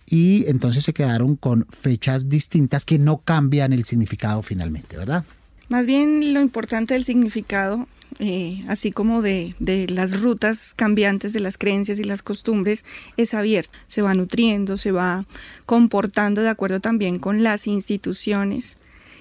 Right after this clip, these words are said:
Speaker 2: y con la fiabilidad que tienen estas para las personas, para los pueblos, ¿no? Entonces,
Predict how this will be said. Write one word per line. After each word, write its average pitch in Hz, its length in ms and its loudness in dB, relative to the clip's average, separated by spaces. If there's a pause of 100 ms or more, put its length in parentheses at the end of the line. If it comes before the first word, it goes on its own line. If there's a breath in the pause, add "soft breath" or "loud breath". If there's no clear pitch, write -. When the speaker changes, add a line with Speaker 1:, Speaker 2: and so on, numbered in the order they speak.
(160 soft breath)
Speaker 2:
y 254 180 4
con 208 600 0
la 190 460 0
fiabilidad 208 560 2
que 208 120 -6
tienen 208 340 -2
estas 196 300 -6
para 196 240 -6
las 185 160 -6
personas, 185 500 -8
para - 180 -8
los - 200 -10
pueblos, 190 420 -6
¿no? 285 100 -6 (800 loud breath)
Entonces, 202 540 -2